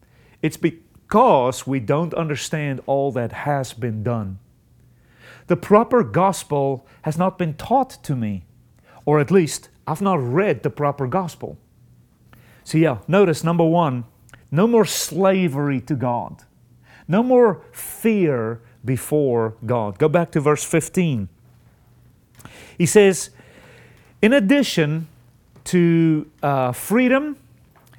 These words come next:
and in addition to confidence before God, furthermore, you've received the spirit of adoption. Furthermore, you've received the spirit of sonship." It's not just as though you are a kind of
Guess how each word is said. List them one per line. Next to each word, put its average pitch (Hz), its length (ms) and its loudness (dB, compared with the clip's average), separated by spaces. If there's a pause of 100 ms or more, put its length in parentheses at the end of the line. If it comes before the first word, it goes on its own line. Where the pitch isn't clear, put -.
(140)
and 156 160 2
in 240 160 2
addition 190 640 4
to 160 420 0 (100)
confidence 202 720 -2
before 143 440 0
God, 147 500 0 (400)
furthermore, 175 880 2 (300)
you've 226 280 0
received 233 560 -2
the 226 80 0
spirit 185 400 -2
of 156 100 -2
adoption. 147 640 -2 (640)
Furthermore, 240 580 2
you've 180 220 -4
received 208 460 -2
the 175 80 -4
spirit 180 560 -4
of 151 340 -4 (140)
sonship." - 840 -2 (760)
It's 254 200 2
not 349 220 2
just 269 480 2
as 165 200 -2
though 208 340 2
you 196 360 -2
are 190 380 4
a 175 120 -2
kind 196 420 -4
of 196 160 -2